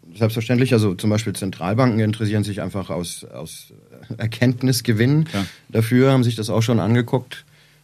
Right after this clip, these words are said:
Speaker 1: Die E Z B kam zum Beispiel zu dem Schluss, was ich sehr interessant finde, äh, mit Bitcoin ist das Ende des staatlichen Geldmonopols absehbar geworden.
Speaker 2: Mhm.
Speaker 1: Haben die mal so als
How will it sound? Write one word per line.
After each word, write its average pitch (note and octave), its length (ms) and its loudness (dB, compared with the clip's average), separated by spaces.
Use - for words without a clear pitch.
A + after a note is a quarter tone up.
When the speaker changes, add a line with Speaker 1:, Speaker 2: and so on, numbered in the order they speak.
Speaker 1:
Die F2+ 140 -4
E F2+ 60 -2
Z E2+ 180 -2
B F#2+ 140 2
kam F2+ 240 2
zum F#2 100 0
Beispiel F2 240 0
zu - 100 -10
dem F2 120 0
Schluss, F#2+ 560 -4
was E2+ 160 -2
ich F2 120 0
sehr F2+ 120 2
interessant F2 420 0
finde, E2 880 -2
äh, - 40 -8
mit F2 280 -2
Bitcoin G2 600 0
ist - 460 -6
das F#2 160 -2
Ende G#2 340 2
des F#2 380 -4
staatlichen F#2+ 560 -2
Geldmonopols F#2 880 0
absehbar E2 680 -6
geworden. D2+ 720 -10
Speaker 2:
Mhm. F2+ 300 -10
Speaker 1:
Haben G#2 180 2
die G2 80 4
mal F#2 160 4
so F2 160 0
als - 380 -4